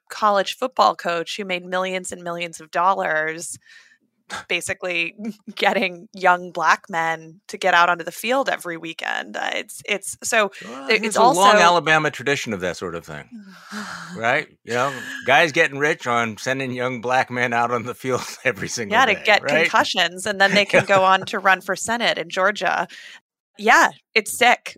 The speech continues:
Speaker 1: It's a sickness.
Speaker 2: I'm probably gonna write about this later this week, but I think it's rather extraordinary watching the whole Kanye West thing play out. I mean, it, it seems it ought to be clear that he's having some sort of a mental breakdown. And yet you have Fox News, Tucker Carlson, even Ben Shapiro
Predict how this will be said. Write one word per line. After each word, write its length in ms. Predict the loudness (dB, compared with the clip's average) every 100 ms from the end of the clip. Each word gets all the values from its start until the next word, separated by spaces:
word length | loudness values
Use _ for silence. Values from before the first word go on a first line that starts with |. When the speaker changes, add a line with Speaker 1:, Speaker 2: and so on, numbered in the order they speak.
| -14
Speaker 1:
It's 120 | -12
a 60 | -8
sickness. 680 | -6 -2 -2 -2 -8 -16 -20 _ _ _ _ _ 0
Speaker 2:
I'm 160 | 0
probably 240 | 0 0 4
gonna 160 | 4
write 240 | 4 4 4
about 340 | 4 4 4
this 340 | 0 0 -2 -2
later 320 | 0 0 -4
this 300 | -4 -6 -4
week, 180 | -4 0
but 120 | 2
I 80 | 2
think 160 | -2
it's 140 | -4 -2
rather 200 | -2 -2
extraordinary 540 | -8 -4 -4 -2 -6
watching 440 | -4 0 -2 -2 -8
the 80 | -4
whole 160 | -6
Kanye 400 | -4 -4 -4 -4
West 360 | -4 -4 -6 -8
thing 200 | -8 -8
play 220 | -4 -2
out. 100 | 0
I 60 | -2
mean, 160 | -6
it, 160 | -6 -8
it 180 | -10 -8
seems 380 | -6 -8 -8 -12
it 220 | -14 -10 -2
ought 160 | 0
to 80 | 0
be 100 | -2
clear 400 | -8 -6 -4 -2
that 160 | -4 -8
he's 160 | -8
having 240 | -6 -6 -8
some 220 | -10 -10
sort 180 | -8 -10
of 100 | -10
a 60 |
mental 360 | -10 -8 -8 -10
breakdown. 460 | -6 -6 -4 -4 -4 -10 -16 -16 -10 0
And 260 | 2 2 0
yet 380 | 2 4 4 0 -10
you 140 | -4
have 280 | 2 2 0
Fox 420 | 4 4 4 0
News, 260 | -4 -4 -2
Tucker 300 | -2 -2 -4
Carlson, 680 | 0 2 2 0 -2 -2 -2
even 360 | -4 -4 -2
Ben 220 | 2 2 0
Shapiro 560 | -6 -6 0 4 4